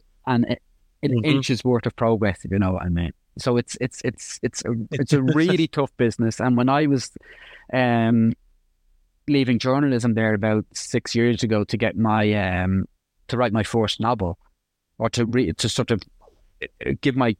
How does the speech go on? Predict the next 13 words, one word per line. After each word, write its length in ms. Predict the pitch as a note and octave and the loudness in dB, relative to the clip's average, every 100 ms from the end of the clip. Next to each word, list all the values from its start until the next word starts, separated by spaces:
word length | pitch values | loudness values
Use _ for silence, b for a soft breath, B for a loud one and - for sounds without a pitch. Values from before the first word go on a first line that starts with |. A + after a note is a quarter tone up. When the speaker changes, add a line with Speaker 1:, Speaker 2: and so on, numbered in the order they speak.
| - | -4
Speaker 1:
career 340 | B2 B2 A#2 | 0 2 2
a 40 | G#2+ | 2
renaissance, 640 | G#2+ A2+ A#2+ A#2 G#2 - - - | 2 2 0 0 -2 -2 -10 -2
Lo-, 280 | C3+ C3 C3 - | 0 0 -2 -4
Kerry, 340 | C#3+ F3 F3 | -2 0 2
my 180 | C#3+ A#2 | 2 2
wife, 300 | A#2+ A#2+ A#2 | 2 0 0
wanted 360 | G2+ A#2+ B2 A2 | 0 0 0 0
me 140 | A#2 | 0
to 100 | G#2+ | 0
be 120 | G#2 G2 | 0 0
a 40 | |
screenwriter. 580 | - - A#2+ A#2+ F#2+ | 0 2 2 4 0